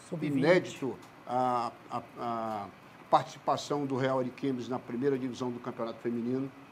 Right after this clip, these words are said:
Speaker 2: né? E, e nós, nós vamos falar agora, nós vamos mostrar o Chico Pinheiro se despedindo, né? Mas antes da gente mostrar o Chico Pinheiro, olha aí na tela, Lojas Mila.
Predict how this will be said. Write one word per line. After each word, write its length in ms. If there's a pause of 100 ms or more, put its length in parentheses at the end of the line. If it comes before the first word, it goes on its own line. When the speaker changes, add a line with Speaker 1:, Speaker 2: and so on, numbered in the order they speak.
Speaker 2:
né? 220 (1300)
E, 200 (160)
e 160
nós, 240 (120)
nós 180
vamos 220
falar 260
agora, 140
nós 100
vamos 300 (180)
mostrar 580 (640)
o 200
Chico 400
Pinheiro 500 (240)
se 140
despedindo, 640 (440)
né? 240 (300)
Mas 400
antes 460
da 100
gente 260
mostrar 540 (500)
o 140
Chico 320
Pinheiro, 400 (340)
olha 180
aí 60
na 140
tela, 320 (800)
Lojas 500
Mila. 360